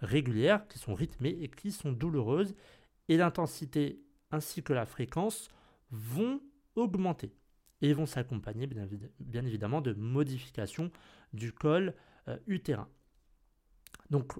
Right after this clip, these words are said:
on entre dans la phase de travail actif lorsque le col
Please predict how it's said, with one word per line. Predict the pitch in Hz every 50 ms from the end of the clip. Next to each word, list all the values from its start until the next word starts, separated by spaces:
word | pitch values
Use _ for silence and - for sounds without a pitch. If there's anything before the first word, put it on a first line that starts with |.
| - _
on | - 156 165
entre | 175 170 - - - - - _ _ _ _ _ _ _ _ _ _ _ _ _ _ -
dans | - 120 143 135
la | 123 117
phase | - - - 127 123 117 104 95 95 -
de | - 113 110
travail | - - - 101 92 92
actif | 95 - - 208 214 208 - - - - - - -
lorsque | 135 131 151 160 165 - - - 123
le | 104 101 104
col | - - 151 156 175 180 175